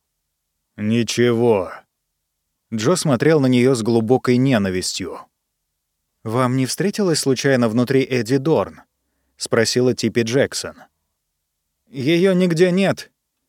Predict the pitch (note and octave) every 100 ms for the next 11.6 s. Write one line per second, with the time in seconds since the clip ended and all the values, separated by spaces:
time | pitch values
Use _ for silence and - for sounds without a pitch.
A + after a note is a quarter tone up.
0 | _ A2+ A2 G#2 A2+ - D3 D3 A2+ A#2
1 | A#2+ A#2+ - C3 G#2 E2+ F2 - - _
2 | _ _ _ _ _ _ _ _ A2+ A2+
3 | B2+ C3 C3 A#2+ G2 B2 C#3 - A#2 C#3
4 | C#3 G#2+ - _ _ _ _ A2 A#2 A2+
5 | A#2 A2+ A2 G#2 G#2 F2+ - _ _ _
6 | _ _ _ _ - A2+ C3+ B2+ C3 A2+
7 | D#3 D3 G2+ B2 C3 A2 A2+ A2+ A#2 A2+
8 | G#2+ A#2+ A#2 A2+ - C#3 C#3+ G#2+ A2 G#2
9 | - B2+ B2+ F#2+ - - - _ _ _
10 | _ _ A2+ A2 G#2 A#2+ A#2 G2+ A2 G#2+
11 | G#2 B2+ F#2+ E2+ -